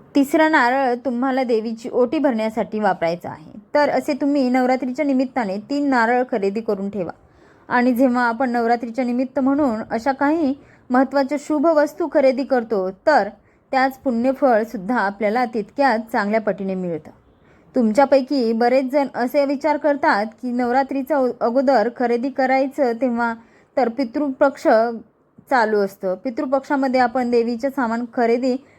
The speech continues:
करू शकतो का? नक्कीच खरेदी करू शकतो.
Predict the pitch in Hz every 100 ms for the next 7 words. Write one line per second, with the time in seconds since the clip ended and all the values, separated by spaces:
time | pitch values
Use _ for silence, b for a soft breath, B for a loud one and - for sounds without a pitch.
0 | b - 330 339 320 320 208 202 175 254
1 | _ _ _ _ _ 285 320 427 - 294
2 | 226 208 226 220 196 202 190 165